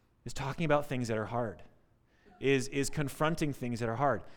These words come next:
Ideas like sin, ideas like the need for repentance, the ideas like your life is not your own. Those are not easy things to tell people who live in the seacoast of New Hampshire. That runs against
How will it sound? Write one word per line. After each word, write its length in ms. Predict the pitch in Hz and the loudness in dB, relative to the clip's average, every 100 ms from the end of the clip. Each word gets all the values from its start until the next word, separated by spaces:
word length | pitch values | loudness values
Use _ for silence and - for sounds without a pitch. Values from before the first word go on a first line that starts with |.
| - - | -14 -6
Ideas 300 | 135 151 135 | 2 2 2
like 140 | 123 | 0
sin, 520 | - - 165 147 90 95 | 0 0 0 -2 -4 -4
ideas 240 | 127 147 | 0 2
like 140 | 143 127 | 0 -2
the 80 | |
need 180 | 123 156 | -4 -4
for 100 | 147 | -4
repentance, 640 | 117 - 156 180 95 80 | -6 -4 -4 -4 -4 -8
the 120 | - 117 | -4 0
ideas 280 | 143 165 | 2 4
like 180 | 147 131 - - | 4 0 -6 -10
your 100 | 127 | -2
life 200 | 139 165 | 0 0
is 100 | 139 | -2
not 160 | 139 127 | -4 -2
your 140 | 113 | 0
own. 240 | 143 175 80 80 - _ _ _ _ _ _ _ _ - | 0 0 -4 -14 -20 _ _ _ _ _ _ _ _ -2
Those 180 | 151 196 | 0 4
are 80 | 254 | 4
not 260 | 240 202 - | 4 2 -2
easy 400 | 202 226 190 170 | 2 4 4 0
things 640 | - 190 196 170 127 110 | -2 2 4 4 2 -4
to 160 | - 151 | -6 -2
tell 260 | 170 190 | 4 4
people 320 | - 139 131 | 4 -2 0
who 140 | 127 135 | 0 0
live 240 | 135 139 | 2 2
in 200 | 147 156 - - - - | 2 -2 -6 -16 -20 -10
the 80 | - | -4
seacoast 420 | 151 139 120 - | -2 0 0 0
of 80 | 123 | -2
New 120 | 135 | 0
Hampshire. 360 | 165 202 87 - - - _ _ _ _ _ _ _ _ _ _ | 2 0 -4 -10 -20 -20 _ _ _ _ _ _ _ _ _ _
That 460 | 127 131 143 165 190 | -12 4 8 8 6
runs 440 | 151 139 160 165 147 | 2 4 4 4 0
against 800 | 135 113 175 190 127 135 - | -6 2 4 6 4 0 -6